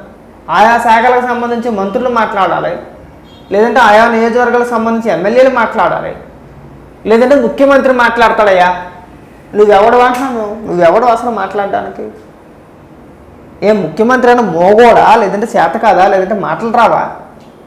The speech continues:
లేదంటే భాష రాదా? సరే ఒక పదం అటో ఇటో ఏడుస్తలే, పోనీ రాదని అనుకుందాం, పోనీ ఒక పదం అటు ఇటో ఏడిస్తే కానీ పర్వాలేదు, తెలుగులోనే ఏడుస్తాడు కాబట్టి ఇబ్బంది లేదు. పోనీ ఆ పేపర్ చూసే మాట్లాడతాడు, మాట్లాడిన ఏం కాదు. ఏ ముఖ్యమంత్రి మాట్లాడతాడు, ఏ నీకేం సంబంధం?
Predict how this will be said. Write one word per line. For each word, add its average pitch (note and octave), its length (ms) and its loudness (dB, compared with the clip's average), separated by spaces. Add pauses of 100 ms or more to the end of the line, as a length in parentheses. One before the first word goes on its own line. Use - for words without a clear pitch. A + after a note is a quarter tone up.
(380)
లేదంటే G#3 240 -2
భాష E3+ 400 -2
రాదా? F#3 520 0 (280)
సరే G#3+ 120 2
ఒక G3+ 300 2
పదం G3 180 4
అటో A3+ 260 2
ఇటో A#3 200 -2
ఏడుస్తలే, G3 840 -2 (140)
పోనీ F#3 120 -2
రాదని G3 420 0
అనుకుందాం, G#3 420 -2
పోనీ G3 180 -2
ఒక F3 160 -2
పదం F#3 160 2
అటు G#3 200 0
ఇటో G#3+ 120 -2
ఏడిస్తే G3+ 380 0
కానీ A3 120 -4
పర్వాలేదు, F#3+ 440 0
తెలుగులోనే G3+ 440 0
ఏడుస్తాడు F#3+ 300 -2
కాబట్టి F3 320 -2
ఇబ్బంది F3+ 300 -2
లేదు. D#3+ 260 -6 (460)
పోనీ F#3+ 140 2
ఆ F#3+ 60 2
పేపర్ F#3+ 420 0
చూసే G#3+ 200 -2
మాట్లాడతాడు, G3+ 580 -2
మాట్లాడిన F#3+ 440 -2
ఏం F#3+ 300 -4
కాదు. F3 280 -2 (840)
ఏ D#4+ 40 -2
ముఖ్యమంత్రి D#4+ 560 0
మాట్లాడతాడు, C#4 520 -2
ఏ A#3+ 120 0
నీకేం C4+ 340 -4
సంబంధం? C4 680 -6